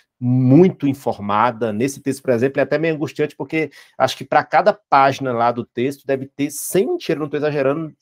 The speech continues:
não é uma, ele se-, deve citar vinte textos, é, diferentes em cada página, né? Então, é uma, uma obra, assim mesmo, bastante interessante. Aí eu, depois que eu concluí a leitura, eu fiz essa nota aqui,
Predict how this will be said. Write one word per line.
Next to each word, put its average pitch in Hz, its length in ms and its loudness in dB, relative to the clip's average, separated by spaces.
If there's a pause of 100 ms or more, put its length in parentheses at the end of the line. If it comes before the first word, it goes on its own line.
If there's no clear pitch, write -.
não 139 240 -4
é 165 80 -2
uma, - 240 -8 (440)
ele 135 200 -8
se-, - 140 -16
deve 135 260 -6
citar 139 320 0
vinte 147 320 -6
textos, - 520 -10 (720)
é, 104 260 2
diferentes 113 520 0
em 123 60 -2
cada 120 280 2
página, 95 440 -2
né? 107 200 -6 (840)
Então, 104 440 -6
é - 20 -2
uma, 113 460 2
uma 101 400 -4
obra, 104 260 2
assim 107 220 -6
mesmo, 110 440 -2
bastante 110 680 -4 (100)
interessante. 131 640 0
Aí 117 160 8
eu, 160 240 4 (680)
depois 117 200 -8
que 139 60 -8
eu 120 60 -6
concluí 127 260 4
a - 20 6
leitura, 120 300 2
eu 143 40 -6
fiz 143 180 -4
essa 151 200 -2
nota 131 320 2
aqui, 139 400 -8